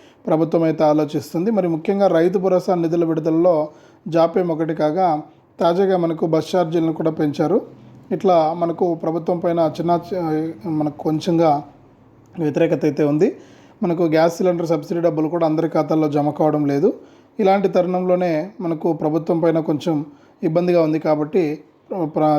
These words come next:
దీనికి పరిష్కారంగా రైతు భరోసా నిధులను ఒకేసారి పూర్తి స్థాయిలో విడుదల చేయాలని చెప్పి ప్రభుత్వం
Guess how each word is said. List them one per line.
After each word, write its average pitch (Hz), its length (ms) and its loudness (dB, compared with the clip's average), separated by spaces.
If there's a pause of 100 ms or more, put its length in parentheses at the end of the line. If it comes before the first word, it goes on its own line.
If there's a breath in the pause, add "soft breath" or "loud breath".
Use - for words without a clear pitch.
దీనికి 165 280 0 (140)
పరిష్కారంగా 175 640 2
రైతు 160 260 0
భరోసా 170 360 0
నిధులను 151 360 -2 (540 soft breath)
ఒకేసారి 175 580 0
పూర్తి 165 320 -2
స్థాయిలో 160 340 0
విడుదల 156 320 2
చేయాలని 147 340 0
చెప్పి 156 220 -2 (520 loud breath)
ప్రభుత్వం 156 380 2